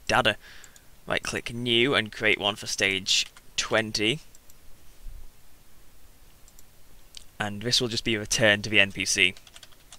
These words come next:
Like that. So only two stages.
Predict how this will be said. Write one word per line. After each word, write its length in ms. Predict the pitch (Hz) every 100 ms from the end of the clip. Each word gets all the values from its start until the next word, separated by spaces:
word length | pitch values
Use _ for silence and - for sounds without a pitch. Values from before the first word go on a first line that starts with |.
| - - - - - - - - - - - - - - - - -
Like 100 | -
that. 180 | - - - - - - - - -
So 140 | - 113
only 160 | 110
two 200 | - 107
stages. 580 | - 104 98 - 101 -